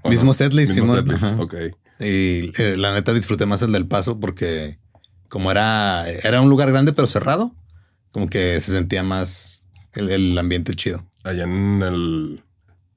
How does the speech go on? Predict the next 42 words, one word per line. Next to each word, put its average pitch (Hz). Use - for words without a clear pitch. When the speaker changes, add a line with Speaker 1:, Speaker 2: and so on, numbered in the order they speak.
Speaker 1:
en 101
el 98
Speaking -
Rock 208
o 104
no? 101
Nada 107
que 107
ver. 104
Speaker 2:
Sí, -
en 180
el 170
Speaker 1:
Ah, -
Speaker 2:
Speaking 156
Speaker 1:
sí. 156
Speaker 2:
Rock, 156
Simón. 123
Speaker 1:
Speaking 98
Speaker 2:
Es 98
un 123
Speaker 1:
Rock. 101
Speaker 2:
casino 110
donde 90
llevan 92
bandas 90
gratis 107
porque 95
Speaker 1:
Gratis. -
Speaker 2:
lo 85
que -
quieren 92
es 90
de 90
que 76
consumas 127
y 123
luego 101
te 87
quedas 87
a 104
apostar. -
Speaker 1:
Simón. 87